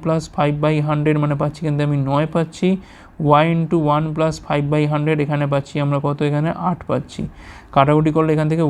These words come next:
y is to x কত পাচ্ছি আমরা এখান থেকে? ওয়ান প্লাস পাঁচ বাই একশো, মানে একের কুড়ি, মানে একুশ is to হচ্ছে কুড়ি। সবটা মিলিয়ে কত হয় না? একচল্লিশ হয়, যার মান এখানে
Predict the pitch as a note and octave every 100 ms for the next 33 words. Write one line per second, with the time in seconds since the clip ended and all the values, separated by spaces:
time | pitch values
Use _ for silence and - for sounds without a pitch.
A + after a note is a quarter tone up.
0 | C3+ C#3+ C#3+ - D3+ D3+ D3 D3 D3+ D3+
1 | D#3+ D#3+ E3+ F#3+ D3 F3+ D#3+ D#3 D#3+ E3
2 | - C#3+ C3+ C3 C#3+ C#3+ C#3 - - F3
3 | C#3 C3 C3 D#3 D3+ E3 F3+ D#3+ C3+ -
4 | C3+ - F3 F#3 - D3+ C#3 - F3+ D#3
5 | C#3+ - G3 G3+ - F3+ E3 B2 - -
6 | - - - - - _ - - F3+ F3+
7 | - F3+ E3+ F3 F3 E3 F3 E3+ E3 C#3
8 | C#3 - E3 D3+ D#3+ D3 C#3+ C3+ C3+ C#3+
9 | D3